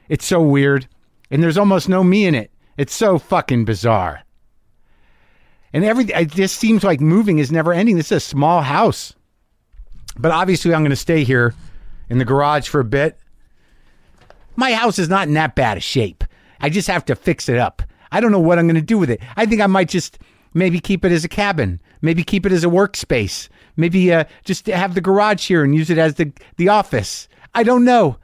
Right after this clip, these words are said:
I don't know. I know that I have to use it for, uh, an extended period of time. I don't know. Th-, this, <laughs> the most difficult thing I gotta move is this garage, and it has remained untouched. Anyways,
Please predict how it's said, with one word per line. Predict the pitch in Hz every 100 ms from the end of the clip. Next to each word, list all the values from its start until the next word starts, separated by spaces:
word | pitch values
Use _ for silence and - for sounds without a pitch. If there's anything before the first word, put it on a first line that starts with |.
| _ -
I | 190
don't | 220
know. | 202
I | 180
know | 202 214
that | 196
I | 170
have | 156 202 -
to | 165
use | 156 135
it | 139 - - -
for, | - 151 147
uh, | 147 143
an | 143 147
extended | 135 - 175 151 127
period | 156 131
of | 139
time. | 117
I | 147
don't | 147
know. | 123 104 -
Th-, | 139
this, | 147 156 - - - - _ _
<laughs> | - - - - -
the | 165
most | 214 208 -
difficult | 269 277 226 247 208
thing | 226
I | 220
gotta | 202 208
move | 190 208 202 165
is |
this | 180 185
garage, | 185 196 190 175
and | 160
it | 165
has | 151 135 - -
remained | 160 185 214 202
untouched. | 214 180 202 143 - - - _ _ _ _ _ _ _ _ _
Anyways, | 202 208 156 135 123 117 -